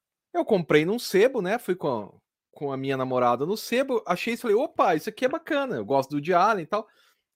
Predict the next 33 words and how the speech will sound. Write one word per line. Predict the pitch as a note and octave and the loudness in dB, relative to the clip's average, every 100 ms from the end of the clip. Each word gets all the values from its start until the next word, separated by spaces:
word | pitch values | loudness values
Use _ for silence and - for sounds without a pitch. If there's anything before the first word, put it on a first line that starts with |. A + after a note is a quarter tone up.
| _ - | _ -4
Comprei, | C4+ A#3 - A#3+ C4+ | -4 -4 -2 0 0
li, | C4 C#4+ | -2 -4
achei | - B3 | -4 -4
bem | C4+ D4 | -2 0
legal, | B3+ A#3+ | 2 2
falei, | B3+ C4+ - _ _ _ | 0 -4 -10 _ _ _
"Mas | C#4+ C4+ | -10 -10
peraí, | _ C#4+ C4+ F3 C#3+ | _ -8 -4 -2 -4
cara, | - A2 G#2+ _ _ _ _ _ | -8 -14 -14 _ _ _ _ _
por | C#4 C4+ | -8 -4
que | D#4 | -4
que | D4+ | -2
ninguém | C#4+ C4 F#3+ C#3 G3+ A#3+ D3+ | -2 -2 -4 0 0 2 0
mais | C#3+ D#3+ D3+ | 2 2 0
tá | - | -4
falando | - D3+ C#3+ C#3+ C3 | 2 4 6 4 0
sobre | D3 B2+ A#2 | -6 -4 -6
isso?" | G2+ - - | -6 -16 -14
Daí | F3+ G3 - _ | -2 -2 -2 _
começou | - B3+ A#3+ - | -8 -6 -6 -4
a | C4 | -2
me | A3+ | 2
dar | A#3 | 4
um | A3+ B2+ | 4 2
ruim, | A#2+ A3 E3 F2 _ _ _ _ _ _ _ | 2 2 2 -4 _ _ _ _ _ _ _
que | - | -6
eu | G3 | -2
comecei | A3 G#3+ B3 | -2 -2 -4
a | |
perceber | B3 A3 E3+ G#3 | -4 -4 -4 -4
que | A3 | -6
as | - | -2
pessoas, | F#3 - - G3 G#3+ A2+ F2 - - | -2 -2 0 4 4 2 -2 -14 -20